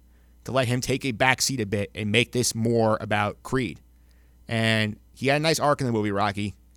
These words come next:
Nice cameo at the end from somebody we haven't seen in a while. And it was a nice way to see his story go. As far as the main characters go, Michael B. Jordan, again,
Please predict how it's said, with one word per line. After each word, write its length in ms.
Nice 180
cameo 340
at 60
the 180
end 200
from 140
somebody 560
we 180
haven't 200
seen 160
in 60
a 60
while. 360
And 260
it 40
was 100
a 40
nice 300
way 200
to 40
see 140
his 100
story 280
go. 200
As 100
far 220
as 80
the 80
main 180
characters 400
go, 240
Michael 260
B. 160
Jordan, 360
again, 500